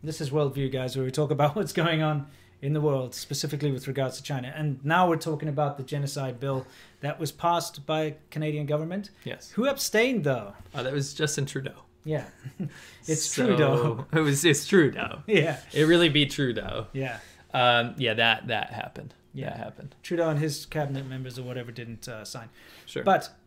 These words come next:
Speaker 1: now, very much related to what we've been
Speaker 2: Yeah.
Speaker 1: talking about in this episode, there's an interview, uh, where a Canadian, uh, presenter is talking to the ambassador in Canada about
Speaker 2: Yeah.
Speaker 1: this, if there are gonna be any kind of reprisals. Of course, there will be reprisals, trust me.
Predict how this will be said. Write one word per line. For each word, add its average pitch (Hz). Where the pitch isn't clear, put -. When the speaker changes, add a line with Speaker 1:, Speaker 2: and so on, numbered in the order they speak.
Speaker 1:
now, 165
very 196
much 214
related 170
to 151
what 147
we've 147
been 135
Speaker 2:
Yeah. 123
Speaker 1:
talking 185
about 135
in 156
this 147
episode, 139
there's 160
an 160
interview, 143
uh, 120
where 120
a 123
Canadian, 123
uh, 117
presenter 123
is 113
talking 123
to 113
the 101
ambassador 110
in 101
Canada 101
about 131
Speaker 2:
Yeah. -
Speaker 1:
this, -
if 139
there 147
are -
gonna 131
be 123
any 123
kind 120
of 113
reprisals. 110
Of 127
course, -
there 170
will 151
be 143
reprisals, 131
trust -
me. 120